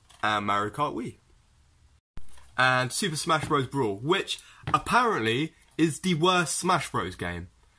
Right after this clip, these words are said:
Despite the amount of content that they put into this game and how many new characters and fighters and stages were added, it's apparently the worst one. The original on the N sixty-four that had, like, what, twelve characters or something, is, is better than this one.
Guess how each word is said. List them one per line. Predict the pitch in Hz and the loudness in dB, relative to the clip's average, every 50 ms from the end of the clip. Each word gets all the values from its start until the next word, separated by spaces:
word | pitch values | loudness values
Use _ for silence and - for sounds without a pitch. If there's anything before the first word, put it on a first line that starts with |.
| _ _ _ - _ - | _ _ _ -20 _ -4
Despite | 117 147 131 - - - - 196 208 202 - - | -2 0 0 0 0 0 2 2 2 2 2 0
the | 175 180 | 0 0
amount | 180 180 185 156 | 2 4 4 4
of | 156 - | 2 2
content | - - - 185 185 180 - - 127 104 110 143 147 - _ _ _ _ _ _ _ | -2 -4 -2 0 0 0 -2 -2 -4 -4 -4 -4 -6 -10 _ _ _ _ _ _ _
that | 113 | -4
they | 117 120 123 | -2 -2 -2
put | 117 - - 151 | -2 -2 -2 0
into | 139 139 131 - 131 | 0 0 -2 -4 -4
this | 123 113 - | -6 -6 -2
game | - 139 131 131 131 127 | 0 0 2 2 0 -2
and | 117 107 | -4 -2
how | 120 131 131 | 0 0 2
many | 131 131 127 | 2 0 -2
new | 123 120 113 | -2 -4 -4
characters | - 135 139 135 110 101 - 135 117 117 | 0 0 0 2 0 -2 -4 -8 -8 -8
and | 110 - | -10 -8
fighters | - 123 123 123 120 - 117 107 104 | -2 0 0 0 0 -2 -6 -8 -8
and | 101 95 | -10 -10
stages | - - 147 143 151 156 131 117 110 | -6 -2 0 0 0 0 -2 -4 -4
were | 107 107 | -2 0
added, | 107 104 101 110 107 104 - - - - - - - - - - - _ | 0 0 0 -2 -4 -6 -8 -12 -20 -20 -20 -20 -20 -20 -20 -20 -2 _
it's | 147 151 135 | 0 2 2
apparently | 143 - 160 156 151 151 143 147 147 | 0 0 2 2 4 4 4 4 4
the | 139 135 135 | 2 2 2
worst | 131 143 143 139 123 - - | 2 2 2 2 0 -2 -2
one. | 135 135 117 107 101 101 - _ _ _ _ _ _ _ | -2 -2 -2 -4 -6 -10 -16 _ _ _ _ _ _ _
The | - 139 143 | 0 2 2
original | 139 139 160 160 - 139 135 135 | 4 4 2 2 2 0 0 2
on | 131 131 | 2 2
the | 135 | 2
N | 139 139 127 | 2 2 0
sixty-four | - - 143 - - - 117 - 139 131 117 | -2 -4 -6 -6 -8 -8 -4 -2 -2 0 2
that | 110 85 98 | 2 2 2
had, | 117 147 - | 2 0 0
like, | 123 113 95 98 | 0 0 0 0
what, | 117 107 90 - - _ _ _ _ - _ - | -2 -4 -4 -6 -10 _ _ _ _ -18 _ -10
twelve | - - 143 135 123 - | -2 0 2 2 2 0
characters | - 131 123 113 92 - - 113 104 107 | 0 2 2 2 0 -2 -6 -6 -6 -6
or | 101 98 | -6 -6
something, | 92 - 117 113 107 - 117 113 110 - - - - - - - - - | -6 -6 -6 -6 -4 -4 -4 -4 -4 -8 -12 -20 -20 -20 -20 -20 -2 0
is, | 123 120 110 | 0 2 2
is | 123 117 98 | 2 0 0
better | - - 135 131 131 123 | 0 0 2 2 2 0
than | 110 131 131 | 0 0 0
this | 131 127 - - - | 0 -2 -2 -4 -6
one. | 107 90 87 87 | -6 -6 -6 -6